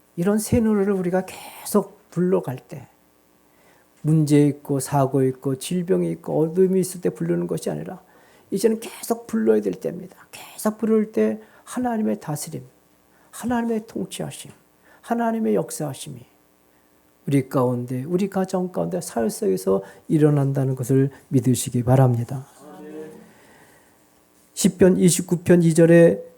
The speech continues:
"주의 이름에 합당한 영광을 그분께 드리며 거룩함의 아름다움으로 주께 경배할지어다." 그랬어요. 여러분, 여러분, 킹제임스 성경에 거룩함의 아름다움으로 주께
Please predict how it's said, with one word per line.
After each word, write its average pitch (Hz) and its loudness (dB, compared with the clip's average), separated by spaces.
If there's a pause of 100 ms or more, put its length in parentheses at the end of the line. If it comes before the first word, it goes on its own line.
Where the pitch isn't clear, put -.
"주의 160 8
이름에 156 8
합당한 208 4
영광을 190 6
그분께 170 4
드리며 160 4
거룩함의 151 2
아름다움으로 196 2
주께 175 0
경배할지어다." 147 -2
그랬어요. 135 -8 (1000)
여러분, 160 6
여러분, 151 4
킹제임스 190 4
성경에 165 4
거룩함의 156 4
아름다움으로 143 4
주께 - 2